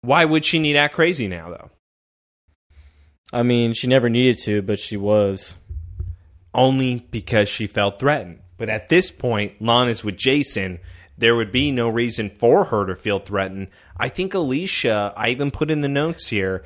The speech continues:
Speaker 1: is gonna be able to get her man and act sane.
Speaker 2: Yeah, well, um, remember, Clark is writing, uh,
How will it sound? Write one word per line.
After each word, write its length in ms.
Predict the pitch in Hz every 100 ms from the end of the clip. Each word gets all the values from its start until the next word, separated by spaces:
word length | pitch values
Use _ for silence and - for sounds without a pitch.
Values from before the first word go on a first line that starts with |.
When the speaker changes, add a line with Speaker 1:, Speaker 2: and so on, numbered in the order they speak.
| - -
Speaker 1:
is 180 | 123 -
gonna 260 | 143 143 175
be 160 | 175
able 180 | 151 139
to 120 | 135
get 240 | 113 123 113
her 240 | - 113
man 680 | 104 123 185 233 120 87 87 _ _ -
and 340 | 151 190 170 127
act 320 | 123 131 -
sane. 560 | - 147 151 269 - _ -
Speaker 2:
Yeah, 240 | 151 156
well, 360 | 135 127 127 120
um, 240 | 123 127 123
remember, 500 | 139 139 113 110 110
Clark 360 | - 143 156
is 200 | 147 123
writing, 640 | 120 123 123 104 101 101 -
uh, 560 | 120 107 101 98 98